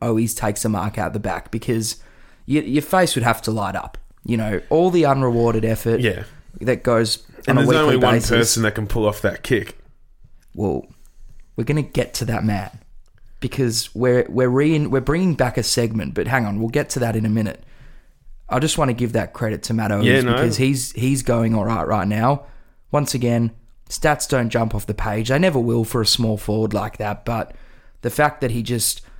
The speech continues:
Speaker 1: was involved in a lot of our goals
Speaker 2: Well, that's
Speaker 1: and
Speaker 2: all you can ask.
Speaker 1: most of the goals in the last quarter is,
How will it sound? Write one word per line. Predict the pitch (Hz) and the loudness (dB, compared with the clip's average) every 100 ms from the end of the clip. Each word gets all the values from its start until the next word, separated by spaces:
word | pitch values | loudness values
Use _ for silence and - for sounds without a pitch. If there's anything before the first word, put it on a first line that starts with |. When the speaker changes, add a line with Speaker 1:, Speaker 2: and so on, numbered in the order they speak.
| - - - | -20 -20 -10
Speaker 1:
was | 117 123 | -2 0
involved | 117 113 113 110 156 180 - - - | 2 0 2 2 2 0 -6 -10 -2
in | 120 113 | 0 0
a | 110 | 0
lot | 110 120 | 0 2
of | 123 | 2
our | 120 120 | 0 -2
goals | 113 113 131 180 170 | -2 0 2 2 0
Speaker 2:
Well, | 135 | -2
that's | 98 | -2
Speaker 1:
and | 110 | 0
Speaker 2:
all | 98 | 0
you | 92 | 0
can | 104 | -2
ask. | 101 160 - | -2 -2 -2
Speaker 1:
most | 120 127 127 | 0 0 0
of | 123 | -2
the | |
goals | 117 113 113 | 0 2 2
in | 113 | 2
the | |
last | 110 110 - | 2 0 0
quarter | 131 143 147 | 0 2 2
is, | 104 - | 0 -4